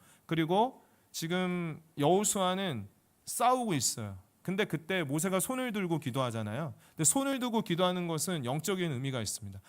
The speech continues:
하나님만 온전히 의지하겠다는 거죠. 이 전쟁이 하나님께 속한 전쟁이라고 기도하는 거예요.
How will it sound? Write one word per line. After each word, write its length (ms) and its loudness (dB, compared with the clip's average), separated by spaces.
하나님만 560 2
온전히 360 2
의지하겠다는 720 0
거죠. 180 -10
이 160 -2
전쟁이 560 0
하나님께 400 0
속한 380 0
전쟁이라고 840 2
기도하는 460 0
거예요. 160 -8